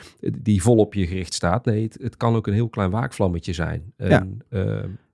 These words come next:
Speaker 1: net een iets andere gedachtegoed, net een iets andere aanpak. En als je gaat kijken naar een gast zoals, eh, Ruben Nieuwenhuis die we hier hebben gehad, die, ja, met twintig dingen tegelijkertijd bezig is, dat ik denk,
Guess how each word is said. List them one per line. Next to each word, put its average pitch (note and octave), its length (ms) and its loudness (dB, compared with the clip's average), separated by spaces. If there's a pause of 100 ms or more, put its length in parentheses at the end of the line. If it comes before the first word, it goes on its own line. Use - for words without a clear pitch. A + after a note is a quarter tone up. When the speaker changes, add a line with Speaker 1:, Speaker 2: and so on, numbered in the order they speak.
(120)
Speaker 1:
net G#3 240 6
een F3+ 160 -6
iets D#3 140 -6
andere C#3 240 0
gedachtegoed, A2 440 -4
net B2+ 240 2
een D#3 100 -6
iets - 140 -8
andere B2 300 0
aanpak. B2+ 480 0
En G#2+ 240 0 (480)
als G2+ 120 -2
je G#2+ 60 0
gaat - 140 0
kijken C3 360 2
naar G2+ 340 0 (300)
een G#2 140 4
gast A#2 280 2
zoals, G#2 440 0
eh, G#2+ 100 -2 (120)
Ruben A2 380 4
Nieuwenhuis G#2 500 4
die G#2+ 80 -6
we F#2+ 60 -6
hier F2+ 120 -6
hebben F2 180 -8
gehad, F2+ 180 -2
die, A2+ 200 4 (460)
ja, - 240 2
met F#2 280 -2 (120)
twintig A#3+ 560 4
dingen C3+ 320 4
tegelijkertijd A2 580 2
bezig C#3 360 4
is, F#2+ 120 -4
dat A2 100 -8
ik G#2+ 100 -6
denk, G#2 300 2